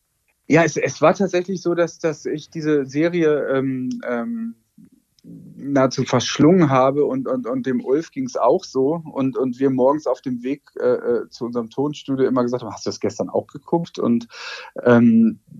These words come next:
dass man so gedacht hat, „Wow, wir sind wirklich Fans.“ Ähm, wir hatten aber nicht die Idee dazu, ein Musical zu machen, sondern ich, wir bekamen dann einen, einen Anruf von einer Freundin und die hatte,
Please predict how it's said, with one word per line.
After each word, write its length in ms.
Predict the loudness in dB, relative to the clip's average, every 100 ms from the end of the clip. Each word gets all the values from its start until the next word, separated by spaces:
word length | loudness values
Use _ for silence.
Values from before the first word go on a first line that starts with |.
| -20 -6
dass 180 | -6 -2
man 160 | -2
so 140 | -2 -2
gedacht 320 | 0 -2 -2
hat, 160 | -8 -8
„Wow, 400 | 0 2 2 0
wir 80 | -6
sind 180 | -6
wirklich 360 | -4 -4 -6 -10
Fans.“ 560 | -4 -4 -4 -8 -10 -20 -20 -20 -20 _ -4
Ähm, 420 | 0 2 0 -2
wir 140 | -2 -2
hatten 160 | 2
aber 140 | 4 4
nicht 220 | 0 -6
die 120 | -10
Idee 200 | -6 -4
dazu, 340 | -2 -4 -6 -10
ein 100 | -8
Musical 460 | -6 -4 -6 -10
zu 160 | -12 -8
machen, 280 | -8 -6 -2
sondern 400 | 0 0 0 -4
ich, 220 | -10 -14 _ _
wir 140 | 0
bekamen 380 | 0 0 0 0
dann 180 | 0 0
einen, 260 | -2 -4 -4
einen 220 | -4 -2
Anruf 440 | 0 2 0 -2
von 180 | -2 -2
einer 60 | -2
Freundin 760 | -2 0 0 2 0 0 -4 -2
und 380 | 0 0 -2 _ _
die 160 | -2 2
hatte, 400 | 4 4 2 2